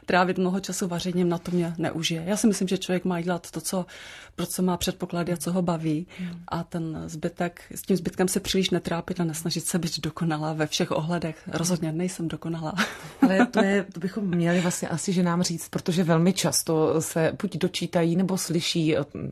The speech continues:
Speaker 2: starší, nebo jinak smýšlející třeba generace, že žena, když má děti, obzvlášť třeba čtyři, tak prostě něco musí. Musí se proměnit, musí vařit, musí dělat to a ono tohle nesmí, tohle musí omezit.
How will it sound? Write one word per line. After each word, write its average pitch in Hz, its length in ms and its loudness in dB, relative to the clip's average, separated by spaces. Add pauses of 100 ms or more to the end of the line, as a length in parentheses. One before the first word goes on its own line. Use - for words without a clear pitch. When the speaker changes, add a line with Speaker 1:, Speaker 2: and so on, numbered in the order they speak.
(140)
Speaker 2:
starší, 165 580 0
nebo 135 240 -6 (440)
jinak 175 240 2
smýšlející 175 560 -2
třeba 156 260 -2
generace, 170 540 2 (720)
že 165 100 4
žena, 156 180 2
když 151 240 0
má 165 220 4
děti, 160 260 0
obzvlášť 143 380 -6
třeba 151 240 -4
čtyři, 160 360 0
tak - 180 -8
prostě - 260 -10
něco 156 320 -2
musí. - 480 2 (640)
Musí - 160 -10
se - 140 -6
proměnit, 165 600 4
musí 139 300 -4
vařit, 147 420 -2
musí 143 320 -4
dělat 143 300 0
to - 220 2
a - 20 -4
ono 147 140 0
tohle 175 240 6
nesmí, 165 500 4
tohle 156 220 2
musí - 240 -4
omezit. 147 340 -4